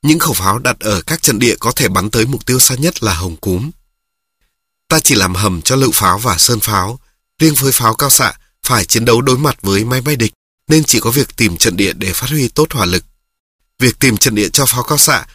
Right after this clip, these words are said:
khi bộ đội ta còn ở trên núi chưa xuống đến cánh đồng cũng không dễ dàng. Để sẵn sàng tiến xuống cánh đồng Mường Thanh ngay sau đợt tiến công đầu tiên, trung đoàn cao xạ pháo bí mật chiếm lĩnh trận địa ngay trên cánh đồng Na Hi, trên đường vào Him Lam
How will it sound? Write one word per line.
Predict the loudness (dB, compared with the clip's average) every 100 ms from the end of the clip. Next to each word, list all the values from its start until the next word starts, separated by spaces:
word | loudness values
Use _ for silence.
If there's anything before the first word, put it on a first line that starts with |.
| _ 0
khi | 2
bộ | 4
đội | 2 0
ta | -2 0
còn | -2 0
ở | -2
trên | -2 0
núi | 2 2 0
chưa | 2 2
xuống | 2 0
đến | -2 -2
cánh | -4 0
đồng | 0 0 -10 _ -6
cũng | -4 0
không | 0 0
dễ | 0
dàng. | 0 0 -2 -10 _ _ _ _ -4
Để | 0 2
sẵn | 2 0
sàng | -2 -4 -4
tiến | -2 0
xuống | 0 0
cánh | -2 -2
đồng | 0 0
Mường | -2
Thanh | -2 -4 -4 -8 -18 -4
ngay | 0 2
sau | 2
đợt | 2 -2
tiến | -2 -2
công | 0 -2
đầu | -2 -2
tiên, | 0 0 -2 _ _ _ _ _ _ _ 0
trung | 2 4
đoàn | 2 -2 -4
cao | 2 2
xạ | 2
pháo | 0 -2 -2 -6 _ -4
bí | 0 2
mật | 2 0
chiếm | 0 2
lĩnh | 2 2
trận | 0
địa | 2 0 -2 _ -2
ngay | 0 2
trên | 0 0
cánh | 0 0
đồng | 0 0
Na | 0 0
Hi, | 0 0 0 _ _ _ 0
trên | 2
đường | 2 2
vào | 2 0
Him | 0 0
Lam | 2 0